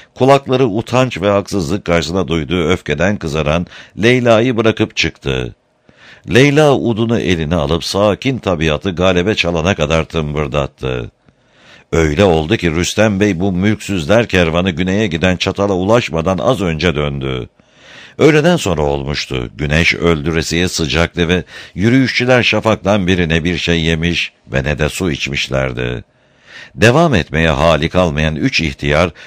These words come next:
kurşundan tasarruf amacıyla tüfek kabzalarıyla dövüle dövüle çoktan ölüme yollanmış ve ayağında doğru dürüst papuç bulunan herkesin papuçları çıkartılıp refakatçilerinin ayaklarına geçirilmişti.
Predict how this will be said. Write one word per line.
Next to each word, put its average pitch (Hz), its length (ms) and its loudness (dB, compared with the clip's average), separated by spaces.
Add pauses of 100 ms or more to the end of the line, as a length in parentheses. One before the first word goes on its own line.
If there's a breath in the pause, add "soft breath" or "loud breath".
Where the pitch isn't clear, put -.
(160 loud breath)
kurşundan 135 560 2
tasarruf 110 540 0
amacıyla 82 560 0
tüfek 123 380 -2
kabzalarıyla 87 760 0
dövüle 90 420 0
dövüle 76 340 -2
çoktan 104 440 -4
ölüme 90 340 0
yollanmış 78 720 -2 (380 loud breath)
ve 120 140 4
ayağında 127 560 4
doğru 104 360 2
dürüst 98 260 -2
papuç 101 320 -4
bulunan 80 380 -2
herkesin 98 460 0
papuçları 90 560 -2
çıkartılıp 82 600 0 (300 loud breath)
refakatçilerinin 107 1080 2
ayaklarına 82 600 2
geçirilmişti. 71 1040 -4